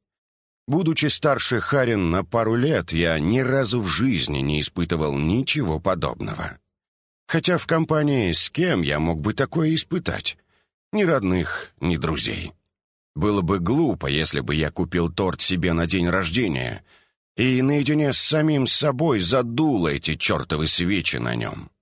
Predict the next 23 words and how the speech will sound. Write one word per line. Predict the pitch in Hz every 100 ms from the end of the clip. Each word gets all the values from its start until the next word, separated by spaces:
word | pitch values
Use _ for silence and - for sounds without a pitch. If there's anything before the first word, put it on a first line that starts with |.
| _ _ _ _ _ _
Не | 107
хотелось | 123 117 127 107
бы | 85
думать, | 95 139 82 69
что | - 69
я | 67
испытывал | 67 - 87 76 76
сейчас | - 85 90 80
чёрную | - 104 87 104 110
зависть | 95 151 82 - - - - _
по | 185
отношению | 151 165 147 135 101 92
к | -
счастливой | - 127 95 87 85 85 85
имениннице. | 117 123 156 131 71 62 58 - 57 - _ _ _ _ _ _
Но | 131 160 170
на | 175
душе | 156 139 - 117 135
всё | 139
равно | 117 85 69 85
было | 82 62 57
как-то | - 76 - 69
паршиво. | - 78 69 - 67 57 -